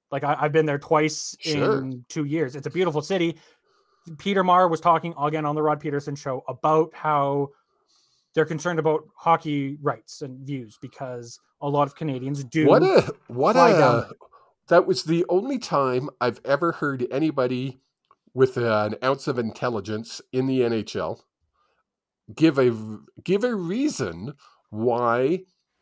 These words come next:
Speaker 2: Arizona is still in Arizona. The,
Speaker 1: Well,
Speaker 2: um,
Speaker 1: why
Speaker 2: the Coyotes are still in Arizona.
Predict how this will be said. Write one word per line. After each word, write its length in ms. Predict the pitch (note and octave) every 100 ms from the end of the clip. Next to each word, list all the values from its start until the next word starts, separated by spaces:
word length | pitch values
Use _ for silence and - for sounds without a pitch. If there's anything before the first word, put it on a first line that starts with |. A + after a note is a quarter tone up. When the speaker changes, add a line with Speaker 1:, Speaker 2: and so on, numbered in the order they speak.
| _ _ _ _ _ _ _ _ _ _ _ _ _ _ -
Speaker 2:
Arizona 540 | D3+ D#3 A#2+ C3+ C3
is 200 | A#2+ A2
still 280 | - C#3 B2
in 160 | A#2 A2
Arizona. 680 | A2+ B2 G#2+ A#2 A2 D2+ - _ _ _
The, 180 | A2+ A2
Speaker 1:
Well, 140 | A#3+
Speaker 2:
um, 160 | G2+ G3
Speaker 1:
why 160 | G#3+
Speaker 2:
the 140 | F3+ -
Coyotes 640 | E3 D3+ F3 D3 A#2 A2+
are 80 | A2
still 260 | - D3
in 120 | A#2+ A2+
Arizona. 680 | A2+ G#2 F#2 D3 C3+ A2+